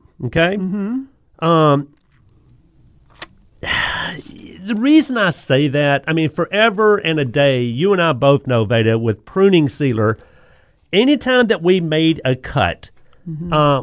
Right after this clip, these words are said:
Speaker 1: we would run and grab this can of pruning sealer and slap it on there
Speaker 2: Mm-hmm.
Speaker 1: or spray it on there. What do you think, first of all, do we need pruning sealer in our shed anymore? And then I'm gonna tell you why I don't think we do.
Speaker 2: Right.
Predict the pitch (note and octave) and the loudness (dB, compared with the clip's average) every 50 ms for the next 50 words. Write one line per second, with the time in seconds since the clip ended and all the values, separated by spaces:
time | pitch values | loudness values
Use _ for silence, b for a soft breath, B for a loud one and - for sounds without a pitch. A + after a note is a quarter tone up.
0 | - - D3 C#3 E3 A#3 C#4 D4+ A3+ E3 D#3 F#3 G3+ G#3 G#3+ G#3 F3 F3 D3+ C3+ | -6 -10 -4 0 2 4 4 4 2 2 0 0 2 2 2 0 0 -2 -2 -2
1 | A#2 D3 D#3+ F3+ G3 G3 F#3 C#3+ E3 E3+ D#3+ - - - D#3 D3+ D#3 D#3+ D#3 D3+ | 0 0 0 2 2 0 0 -2 -4 -6 -6 -6 -10 -8 -4 -2 0 0 0 -2
2 | D3+ - - C#3+ C#3 C3+ C3+ B2+ - - C3 B2+ B2+ B2 B2 C3 - C3 A2+ A2 | -4 -2 0 0 2 2 0 -2 -2 -2 -2 0 2 2 2 2 2 0 0 0
3 | G#2+ G2+ - - - - A#2 B2 C3+ D3 - D3 C3 B2+ A#2+ A2+ G#2+ F#2+ F#2+ F#2 | -2 -2 -4 -10 -10 -4 -2 0 0 0 0 0 -2 0 0 0 -2 -2 -4 -4
4 | E2 E2+ F2+ F#2 G#2+ A2+ - - - D#3+ E3 E3 E3 D3+ A#2 A2 G#2 G2+ G2 F#2+ | -6 -6 -6 -4 -4 -4 -4 -2 0 2 4 6 6 4 4 0 0 0 0 -2
5 | F#2+ F2 D#2 C2+ B1 - b b b b b b b b b b b b b b | -2 -2 -4 -6 -10 -12 b b b b b b b b b b b b b b
6 | b b b b b b _ _ - D3+ C#3 C#3 D3+ F#3 A3+ B3 C4 B3+ F#3+ E3+ | b b b b b b _ _ -16 -14 -12 -8 -2 2 2 2 2 2 -2 -2
7 | F#3 G3+ F#3 E3+ F3 F#3 F#3+ F#3 - - - - E3 D3+ C#3+ D3 _ _ - - | -2 -2 0 0 0 0 2 2 0 0 -2 0 2 2 0 0 _ _ -20 -20
8 | _ _ _ _ _ _ - E3 D#3+ D#3+ - - B2 G2+ A2+ G#2+ G2+ F#2+ G#2+ F#2+ | _ _ _ _ _ _ 0 2 4 4 2 0 -4 -4 -2 -2 -2 -2 -2 0
9 | C3 C3 D#3+ F#3+ G#3+ G#3 F#3 F3+ F#3 F#3 F3+ - - - - F#3+ F3+ F3 E3 D#3 | 0 2 4 4 2 2 2 0 0 0 -2 -4 -8 -4 0 2 2 4 2 2
10 | C3+ - E3 D#3+ C#3+ C#3 C#3 C#3 C3+ C#3 C#3 C3+ C3 B2+ B2 A#2 - - - C#3 | 0 -2 -2 0 2 2 2 2 0 -2 -2 -2 0 0 0 0 -2 -2 -2 0
11 | B2 A2+ G2+ G2+ F#2 F#2+ F#2 F#2 F2+ F2 F2 F2+ - B2+ G#2+ A#2+ C#3+ C#3+ C#3 C3 | 2 2 2 2 0 0 0 0 0 -2 -2 -4 -2 -2 0 0 2 2 4 2
12 | A#2+ G#2+ - - D3+ C3 B2+ B2+ B2+ B2 A2 B2 B2 A#2+ A2 A2+ A2 F2+ B2 A2+ | 2 0 0 -2 -4 -2 -2 -2 -2 -2 -2 -2 0 0 0 0 0 0 -2 -4
13 | A2 - - - A2 F#2+ - - G2 F2+ E2 - F2 G3 F#3 F#3+ F3+ F3+ F3 F3 | -4 -4 -4 -6 -6 -6 -4 -4 -4 -4 -2 -2 0 0 2 2 2 2 2 0
14 | F#3+ | -4